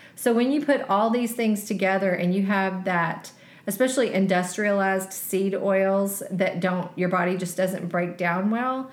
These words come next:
what happens is we get this thing called advanced glycated end products. And so these are glycated, that's the glucose word. So they're advanced glycated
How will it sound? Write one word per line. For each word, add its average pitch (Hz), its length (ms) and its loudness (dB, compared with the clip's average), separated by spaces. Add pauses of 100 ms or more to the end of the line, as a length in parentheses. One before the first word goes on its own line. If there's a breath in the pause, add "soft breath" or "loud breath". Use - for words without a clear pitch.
(680 loud breath)
what 247 240 0
happens 269 360 0
is 202 180 -2
we 214 120 0
get 214 340 0
this 196 160 -2
thing 202 260 -2
called 190 380 -2
advanced 202 680 -2
glycated 190 760 0
end 180 400 0
products. 196 640 -2
And 196 180 0
so 208 220 2
these 277 500 0 (100)
are 185 680 0 (380 loud breath)
glycated, 196 840 2
that's 190 300 -2
the 196 280 0 (280)
glucose 202 640 2
word. 165 380 0
So 220 240 0
they're 208 400 0
advanced 202 880 0 (180)
glycated 185 920 0